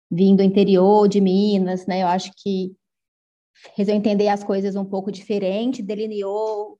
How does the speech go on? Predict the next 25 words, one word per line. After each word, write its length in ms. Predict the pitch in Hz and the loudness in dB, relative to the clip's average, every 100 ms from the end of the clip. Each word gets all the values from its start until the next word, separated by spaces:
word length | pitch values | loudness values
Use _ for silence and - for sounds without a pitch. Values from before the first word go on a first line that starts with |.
| _ | _
o 80 | - | -14
que 140 | 202 214 | -8 -8
eu 80 | |
fiz 180 | 208 208 | -6 -4
até 260 | 214 220 208 | -2 0 0
hoje, 300 | 180 175 180 | 0 -6 -10
né? 240 | 185 208 202 _ _ _ _ - | -8 -8 -10 _ _ _ _ -4
Então, 200 | 208 202 | -2 0
sou 140 | 220 | 0
médica, 640 | 214 190 190 208 269 277 | 2 2 2 2 -2 -2
sou 160 | 262 220 | -2 -2
ginecologista 600 | 208 208 196 196 196 196 | -4 -4 -2 -2 -2 -4
obstetra, 920 | 196 - 175 196 233 240 254 247 269 _ _ _ _ - | -10 -6 -2 0 0 -2 -2 -4 -6 _ _ _ _ -8
fiz 160 | 202 | -2
a 80 | 208 | 0
minha 240 | 208 208 | 0 -4
formação 500 | 208 220 208 208 208 | -4 -4 -4 -6 -6
na 100 | 202 | -4
U 40 | 202 | -4
F 200 | 202 208 | -6 -6
M 180 | 196 196 | -6 -6
G, 120 | 190 | -4
em 260 | 190 214 214 | -4 -4 -4
Belo 180 | 196 | -4
Horizonte. 840 | 190 185 185 190 208 247 254 254 269 | -6 -8 -14 -12 -10 -10 -8 -6 -6